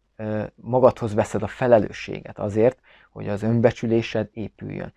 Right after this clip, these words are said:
Senki mástól nem várod. Se a párodtól, se a főnököttől, se a segítődtől, akár, hogyha segítőhöz fordulsz, senkitől, hanem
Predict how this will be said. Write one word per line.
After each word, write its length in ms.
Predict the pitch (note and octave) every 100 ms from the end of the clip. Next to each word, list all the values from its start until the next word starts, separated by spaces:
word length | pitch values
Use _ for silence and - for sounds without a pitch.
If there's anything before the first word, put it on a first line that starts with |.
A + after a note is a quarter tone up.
| _
Senki 800 | _ - F3+ D#3+ C3+ - G#2+ F#2
mástól 580 | - A#2+ G2 - - G#2
nem 220 | G#2 G2
várod. 440 | G2+ G1+ - - - _ - - _
Se 480 | - - G3+ C#3+ A2
a 100 | -
párodtól, 680 | A2 - C#3+ B2+ A2+ - G#2+
se 160 | - B2
a 40 |
főnököttől, 680 | - C3 B2 A2+ A2+ - A2
se 260 | G#2+ C#3 A2+
a 280 | G2 G#2 -
segítődtől, 1080 | - - A2+ B2 A#2+ C3 C3 - D3+ D#3 F#3 - _ _ _ _
akár, 460 | - - C3 C#3
hogyha 280 | E3+ A2 -
segítőhöz 520 | - G#2 G#2+ B2+ C3+
fordulsz, 360 | - C#3+ D3+ D3+ - _
senkitől, 800 | - C4 B3+ - - - G#2 G1+ - _ _ _ _ _ _
hanem 440 | C3 C3+ D3 D3+